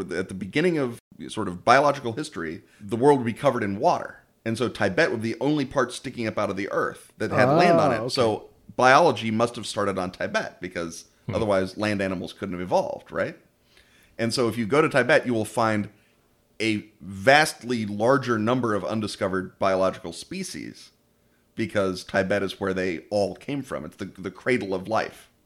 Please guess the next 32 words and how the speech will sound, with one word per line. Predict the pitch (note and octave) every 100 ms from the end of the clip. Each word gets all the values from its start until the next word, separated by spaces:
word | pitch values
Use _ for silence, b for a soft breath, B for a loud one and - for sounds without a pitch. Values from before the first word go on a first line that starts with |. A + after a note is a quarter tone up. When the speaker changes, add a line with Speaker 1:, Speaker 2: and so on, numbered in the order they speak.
| -
Speaker 2:
And | C3
Speaker 3:
Hmm. | B2+
Speaker 2:
those | B2 A#2+
that | A2+
you'll | G#2
find | - B2+
will | A2+
be | A2
less | A2 A#2 -
specialized | - A2 - A#2 G#2 G#2 G2
and | A2
more | G#2 G2+ G#2
Speaker 1:
Right. | G#2
And | A2 G#2+
it |
Speaker 2:
closer | F#3+ F#3 E3+ D3+
to | - - C#3 B2
the | C3+
Speaker 1:
Yeah. | A2
Speaker 2:
initial. | A2+ A2 A2 -
Speaker 1:
And, | B2+ D3+
but, | D3+
and, | C3 B2+
but | A#2 A#2+ A#2+
there | A#2
will | A#2
also | A#2 A2+ A#2 G2
have | A#2+ A2
been | G2+ G#2+ G2+ G#2
long, | A#2 B2+ B2
uh, | A2+ G#2+ G#2+
just | A#2 A#2+